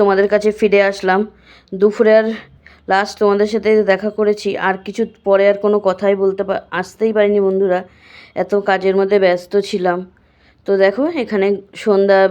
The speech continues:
বাতি দিয়ে দিয়েছি, আর এখনও গোপাল সোনাকে খেতে দিইনি। এবার গোপাল সোনাকে খেতে দেবো, তো তোমরা দেখতে থাকো, আশা করি ভালো লাগবে। তো দেখো, এখানে আজকে ধুনো ধরালাম,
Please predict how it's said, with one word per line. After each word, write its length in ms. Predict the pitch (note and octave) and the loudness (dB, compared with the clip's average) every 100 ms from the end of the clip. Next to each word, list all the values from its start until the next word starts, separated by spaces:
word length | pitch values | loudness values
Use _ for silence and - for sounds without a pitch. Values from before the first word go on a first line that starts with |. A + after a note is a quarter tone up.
| F#3+ - | -2 -2
বাতি 260 | F#3 F#3 G#3 F#3+ | 0 2 0 -2
দিয়ে 160 | G3 G3+ | 2 2
দিয়েছি, 320 | G#3 G#3 - C4+ - - - - | 2 -2 -4 -8 -8 -16 -14 -2
আর 80 | F3+ F3+ | 0 2
এখনও 200 | G3 G#3 | 0 0
গোপাল 200 | F#3+ F#3+ | 0 0
সোনাকে 320 | F#3 G#3 G#3 G#3+ A3 | 0 0 0 0 0
খেতে 220 | G3 G#3 G#3 | 0 0 0
দিইনি। 280 | F#3+ F#3+ D4 - F#3 | 0 0 -2 -4 0
এবার 160 | F#3 F#3 | 0 0
গোপাল 220 | F#3 F#3 F3+ | -2 -2 0
সোনাকে 300 | F#3+ F#3 G#3 G#3 | -2 -2 -4 -2
খেতে 240 | G3 G3+ F#3+ | -2 0 0
দেবো, 180 | F#3 G3 B3+ - - - _ | 2 0 -4 -14 -20 -20 _
তো 60 | A3 A3+ A3 | 0 2 2
তোমরা 220 | G#3 G#3+ | 2 2
দেখতে 340 | F#3+ G3+ G3 A3+ | 2 0 0 0
থাকো, 200 | A3 B3 E4 A3+ | 0 0 -2 -2
আশা 160 | - F#3 | -6 -6
করি 120 | A3+ | -4
ভালো 260 | A3 F#3 D#3+ | -2 -2 -2
লাগবে। 340 | D#3 - - D3+ E3 _ _ _ - | -4 -10 -10 -10 -10 _ _ _ -8
তো 40 | G3 | -2
দেখো, 160 | F#3 F#3+ B3 | -2 0 -2
এখানে 200 | G3+ A3 B3+ | 0 0 0
আজকে 200 | F3+ G#3 | -2 -2
ধুনো 300 | G3+ A3 G3+ G3+ | -2 2 2 4
ধরালাম, 460 | A#3 F#3+ F3+ F3+ | 2 2 2 0